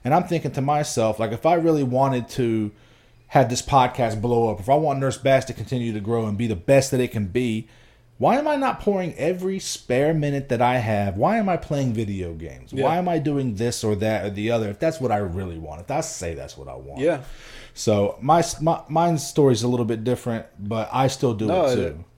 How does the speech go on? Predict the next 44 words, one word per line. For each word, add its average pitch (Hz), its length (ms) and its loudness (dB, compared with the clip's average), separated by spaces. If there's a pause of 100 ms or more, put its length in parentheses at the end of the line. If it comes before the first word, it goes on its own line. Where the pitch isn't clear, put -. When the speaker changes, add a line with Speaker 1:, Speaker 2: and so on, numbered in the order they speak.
(220)
Speaker 2:
a 131 100 -2
hundred 185 300 2
percent. 185 320 2
I 135 140 6
think 185 280 2
a 139 80 2
lot 165 240 6
of 214 100 0
people 117 360 -4
are 110 80 -4
like 107 280 -10
that. 104 300 -8 (440)
Speaker 1:
Yeah. 87 120 0
Speaker 2:
And 147 100 4
that, 170 240 8
that 165 200 10
goes 180 220 8
into 185 320 6
what 151 240 10
we 160 80 8
were 156 80 8
talking 156 380 2
about 147 220 4
in 131 60 -4
the 113 60 -8
last 135 400 2
episode 107 720 -2 (140)
when, 120 340 -4
um, 110 480 -8 (840)
I 123 100 6
was 131 160 6
like, 127 160 4
"You 151 160 0
say 185 400 12
that 143 300 8
that's 131 260 6
what 127 160 0
you 117 140 -6
want. 117 480 -8 (100)
Speaker 1:
Correct. 101 240 0
Speaker 2:
You 170 60 6
say 175 400 12
that, 143 480 12 (120)
um, 123 520 2